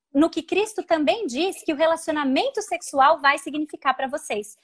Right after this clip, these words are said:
dentro do contexto do casamento. Preencha a sua mente, acho que Filipenses quatro oito volta pra essa pergunta também, né? Preencha a sua mente com as verdades de Deus. E aí,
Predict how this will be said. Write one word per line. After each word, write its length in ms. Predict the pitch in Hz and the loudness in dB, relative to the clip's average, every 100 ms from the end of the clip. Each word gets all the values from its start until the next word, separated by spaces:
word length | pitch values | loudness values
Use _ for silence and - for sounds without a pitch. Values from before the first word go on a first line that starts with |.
| _ - | _ 4
dentro 340 | 277 392 370 | 4 6 2
do 80 | 349 | 0
contexto 380 | 330 320 277 277 | 0 0 0 -2
do 60 | |
casamento. 560 | 262 254 269 240 190 _ _ _ _ _ _ _ | -8 -4 -4 -6 -10 _ _ _ _ _ _ _
Preencha 380 | 285 330 440 392 | 6 6 2 0
a 40 | |
sua 220 | 381 381 370 | 2 4 2
mente, 300 | 269 262 262 | 0 -2 -6
acho 100 | - | -8
que 80 | |
Filipenses 540 | 254 254 254 269 - - | -8 -6 -2 -4 -4 2
quatro 320 | 240 247 240 | 4 4 0
oito 200 | 240 262 | -2 -2
volta 340 | 226 247 269 269 | 2 4 4 -2
pra 100 | 254 | -8
essa 140 | 240 | -6
pergunta 400 | 247 233 240 247 | -6 -8 -10 -8
também, 280 | 233 220 208 | -10 -10 -4
né? 180 | 214 214 - - _ | -2 -2 -6 -20 _
Preencha 340 | - 359 415 381 | 4 4 4 -4
a 20 | |
sua 280 | - 381 403 | -2 0 0
mente 380 | 311 359 381 - | -2 -4 -8 -8
com 80 | |
as 140 | 320 262 | -8 -4
verdades 440 | 285 240 240 220 | -2 -2 -4 -6
de 80 | 233 | -8
Deus. 460 | 226 190 175 - - _ _ _ _ _ _ _ - _ _ - | -6 -8 -8 -14 -16 _ _ _ _ _ _ _ -20 _ _ 2
E 60 | 247 | 4
aí, 240 | 277 | 4